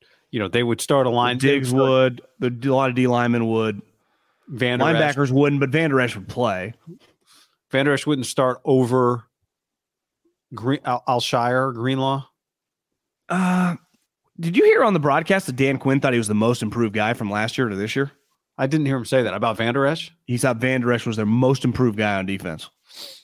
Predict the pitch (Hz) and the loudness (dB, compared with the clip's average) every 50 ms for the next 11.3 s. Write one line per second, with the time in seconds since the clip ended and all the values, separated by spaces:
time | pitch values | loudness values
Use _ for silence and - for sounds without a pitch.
0 | _ _ - 151 165 208 190 175 214 220 196 - 180 143 131 139 175 196 139 104 | _ _ -2 0 0 2 4 2 2 2 2 0 0 0 2 0 0 0 -2 -4
1 | 85 82 - 127 139 135 113 143 175 156 117 120 147 - - - - 120 123 123 | -8 -8 -6 -6 -6 -4 -2 0 0 0 -2 -4 -6 -8 -8 -6 -2 -2 0 0
2 | 117 127 127 104 107 156 180 185 143 117 113 95 107 - _ _ _ _ - 123 | 0 0 -2 -2 -2 -4 -4 -4 -4 -6 -6 -8 -12 -16 _ _ _ _ -2 0
3 | 127 127 120 98 - _ _ _ _ _ _ _ _ _ _ _ _ _ _ _ | 0 0 0 -2 -6 _ _ _ _ _ _ _ _ _ _ _ _ _ _ _
4 | _ _ _ _ _ _ _ _ _ _ _ _ _ - 151 147 147 143 143 139 | _ _ _ _ _ _ _ _ _ _ _ _ _ -4 0 2 2 2 2 0
5 | 143 143 - - - 190 226 302 277 202 - 160 139 160 160 165 160 139 135 127 | -2 -6 -6 -2 0 0 2 2 0 0 0 0 2 2 2 4 2 2 2 0
6 | 120 - 143 151 143 - - 147 135 123 120 120 - _ _ _ _ _ _ _ | -2 0 0 0 0 0 2 2 2 2 2 0 -2 _ _ _ _ _ _ _
7 | _ - 208 214 202 185 175 170 175 170 143 135 110 120 120 120 120 113 - - | _ 2 4 4 4 4 2 0 2 0 0 0 0 0 0 0 0 -2 -4 -2
8 | - 113 113 117 110 - - 151 - - - 127 117 113 - 120 120 123 113 113 | -2 -2 -2 -2 -4 -8 -12 -12 -10 -6 -2 -2 -2 -2 -2 -2 -4 -2 -2 -4
9 | 113 113 113 _ _ _ - - _ _ _ _ - 143 147 156 147 - 147 147 | -6 -6 -8 _ _ _ -20 -20 _ _ _ _ 0 2 2 2 2 2 2 2
10 | 151 147 - 160 143 147 143 - - 143 143 139 139 139 131 135 135 139 139 143 | 2 2 0 0 2 2 2 2 2 2 4 4 4 2 2 2 2 2 2 2
11 | 147 156 160 170 170 | 0 0 0 0 -4